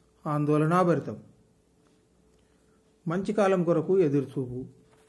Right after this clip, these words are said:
ఎక్కడో చిన్న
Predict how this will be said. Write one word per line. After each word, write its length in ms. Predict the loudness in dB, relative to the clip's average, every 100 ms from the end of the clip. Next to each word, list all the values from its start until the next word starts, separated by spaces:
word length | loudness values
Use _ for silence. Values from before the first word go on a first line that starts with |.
| _ _ _ _ _ _ _ _ _ _ _ _ _ _ _ -2
ఎక్కడో 380 | 2 2 2 0 -4 -16 -20 _ _ -8
చిన్న 320 | -2 -2